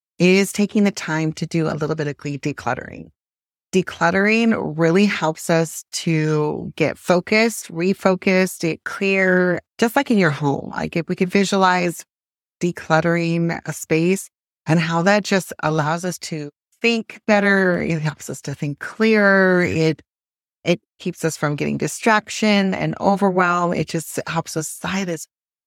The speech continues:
breath of relief, just having a more open space, more white space around us.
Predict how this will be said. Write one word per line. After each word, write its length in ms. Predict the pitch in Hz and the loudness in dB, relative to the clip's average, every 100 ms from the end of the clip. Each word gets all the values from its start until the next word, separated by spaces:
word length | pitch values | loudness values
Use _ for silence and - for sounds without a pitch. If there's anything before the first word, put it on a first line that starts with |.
| _ | _
breath 300 | 160 170 196 | 2 2 4
of 160 | 180 - | 0 -2
relief, 580 | 143 156 165 160 - - | -6 -2 0 0 -2 -8
just 260 | - - | -8 -6
having 540 | - 160 165 170 160 156 - _ _ _ - | -6 0 2 4 2 0 -6 _ _ _ -4
a 160 | 156 156 | -2 -2
more 240 | 165 156 - | 0 2 2
open 340 | 160 160 170 | 0 2 0
space, 560 | 156 - 160 147 131 - | 0 -2 0 0 -2 -6
more 140 | 151 147 | -6 -6
white 380 | 143 143 151 | -2 0 -2
space 380 | - - 143 139 | -4 -4 -4 -4
around 380 | 135 127 131 139 | -4 0 0 2
us. 240 | - - | 0 -2